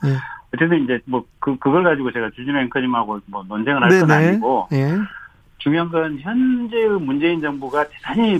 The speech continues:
Speaker 2: 법치주의 파괴의 경향이 강하다. 조국 전 장관 사태부터. 그래서 근본적으로 이 민주당 정권을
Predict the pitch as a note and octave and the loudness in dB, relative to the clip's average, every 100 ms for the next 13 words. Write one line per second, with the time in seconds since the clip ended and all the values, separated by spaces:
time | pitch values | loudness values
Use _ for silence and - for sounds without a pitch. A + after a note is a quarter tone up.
0 | - - - F3 D#3+ D#3+ C#3 - E3 D#3+ | -2 -8 -8 -8 -2 0 0 -2 0 2
1 | D#3+ D3+ D3 C#3 C#3+ C#3 C#3 - A2+ C3 | 2 2 2 0 -2 0 -2 -2 -4 0
2 | C3 G2+ F#2 A#2 A2+ G2+ A2+ - A#2 A#2 | -2 -2 0 0 2 2 2 0 -4 -2
3 | B2 A2 A2 A2+ G#2 A#2 - B2 G#2+ - | -2 0 0 0 2 0 2 -4 -4 -8
4 | G2+ A2+ A#2 A#2+ G#2+ - - - - C#3+ | -6 -2 0 0 0 -4 -20 -20 -2 2
5 | C3 E3+ F3 C#3+ B2+ A#2+ B2 C#3 A#2+ A#2 | 4 2 0 2 0 -2 -2 -2 -2 -6
6 | A2 C3+ B2+ C3 B2 | -4 -2 -2 0 -2